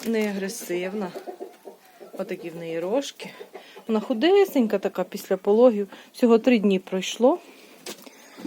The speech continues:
Це другий окот у неї. Така козочка гарненька. Да, Касандрочка, дівчинка моя?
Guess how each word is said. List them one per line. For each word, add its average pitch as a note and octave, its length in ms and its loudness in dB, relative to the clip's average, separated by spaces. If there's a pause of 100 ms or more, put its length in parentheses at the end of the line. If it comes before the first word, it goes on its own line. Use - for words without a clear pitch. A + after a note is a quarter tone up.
(320)
Це - 140 2
другий G3+ 360 6
окот B3 380 4
у C4 40 6
неї. A#3 340 4 (1040)
Така F#3+ 280 2
козочка C4+ 560 4
гарненька. G#3+ 600 0 (880)
Да, F4 160 6 (180)
Касандрочка, F#3 760 0
дівчинка F#3 600 -4
моя? F3 240 -12